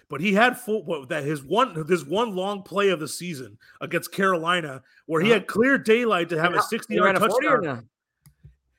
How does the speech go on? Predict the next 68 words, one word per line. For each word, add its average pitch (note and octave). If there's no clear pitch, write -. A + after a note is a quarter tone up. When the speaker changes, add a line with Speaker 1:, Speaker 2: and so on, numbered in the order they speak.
Speaker 1:
It, G3
it A3+
was C#4+
like, B3
it A3+
was C4+
like, C4
I G#3
think G3+
it C4
was C#4
like G#3+
a -
fifty-yard A3+
play. E3
And F3
no, A3
he F#3
Speaker 2:
No, A3+
Speaker 1:
didn't F#3+
Speaker 2:
but, -
Speaker 1:
run F#3+
the, F#3+
Speaker 2:
but, F#3+
but -
Speaker 1:
he F3
Speaker 2:
did F#3+
Speaker 1:
did, E3+
Speaker 2:
he F3+
Speaker 1:
he G3+
Speaker 2:
run G#3
a G#3
Speaker 1:
didn't, -
he F#3+
Speaker 2:
forty A3+
at A3
the F#3+
Speaker 1:
he D#3+
Speaker 2:
pro G3
Speaker 1:
did, C4
Speaker 2:
day D#4+
or F#3+
at E3
Speaker 1:
no, E3
Speaker 2:
the F#3+
Speaker 1:
he F#3+
Speaker 2:
combine? C4+
Speaker 1:
didn't. -
He, -
he D3+
didn't. C#3
Speaker 2:
Oh, A#2
okay. B2+
Speaker 1:
He's, E3
he's F#3+
word G#3+
of D3
mouth D#3
fast. G#2+
He's C#3+
not E3+
actually C3+
fast. -
Um, C#3+
he's, F#3
he's F3
based F#3
on, F3